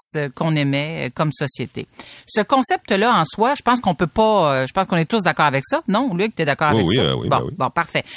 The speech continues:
Speaker 1: Le problème, c'est le moyen pour y arriver. Et là, évidemment, on a bien ri en voyant cette manchette du Journal de Montréal, « Cent ans pour atteindre la carboneutralité de l'échangeur Turco ». Mais je pense que la nouvelle, c'est l'arbre qui cache la forêt. Parce que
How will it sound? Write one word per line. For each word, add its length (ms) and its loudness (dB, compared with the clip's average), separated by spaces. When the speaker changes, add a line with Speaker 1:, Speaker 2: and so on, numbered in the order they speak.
Speaker 1:
Le 120 2
problème, 360 0
c'est 140 0
le 100 4
moyen 680 4
pour 140 -2
y 100 0
arriver. 420 -2
Et 120 2
là, 120 2
évidemment, 460 2
on 160 4
a 80 4
bien 320 0
ri 100 -2
en 100 2
voyant 340 0
cette 220 -2
manchette 640 -2
du 100 -4
Journal 300 2
de 80 0
Montréal, « 480 0
Cent 400 0
ans 180 2
pour 140 -4
atteindre 320 -2
la 120 0
carboneutralité 920 -2
de 60 -6
l'échangeur 440 -2
Turco ». 440 -4
Mais 120 2
je 80 4
pense 260 2
que 80 0
la 160 4
nouvelle, 560 2
c'est 220 0
l'arbre 320 2
qui 120 -4
cache 360 -2
la 120 0
forêt. 420 -4
Parce 160 2
que 140 0